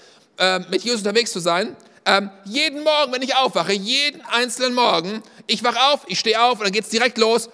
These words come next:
Völlige Freude, völlige Hoffnung. Das war noch keinen einzigen Tag anders. Darf ich mal fragen,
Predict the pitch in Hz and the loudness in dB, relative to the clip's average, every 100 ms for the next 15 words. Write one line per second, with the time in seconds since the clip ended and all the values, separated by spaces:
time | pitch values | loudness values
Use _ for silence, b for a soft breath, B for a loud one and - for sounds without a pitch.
0 | B - 277 277 247 233 226 226 226 - | B 0 2 2 -4 4 4 4 0 -2
1 | B - 240 233 202 208 208 214 208 - | B 0 0 2 2 2 2 -2 -4 -6
2 | 180 220 233 214 - 262 269 220 240 233 | -2 0 0 -2 -2 0 0 -2 -4 -4
3 | 233 214 214 214 175 143 127 208 226 220 | -6 0 -2 0 -2 -2 -4 -2 -2 -4
4 | 214 196 196 214 | -4 0 0 -2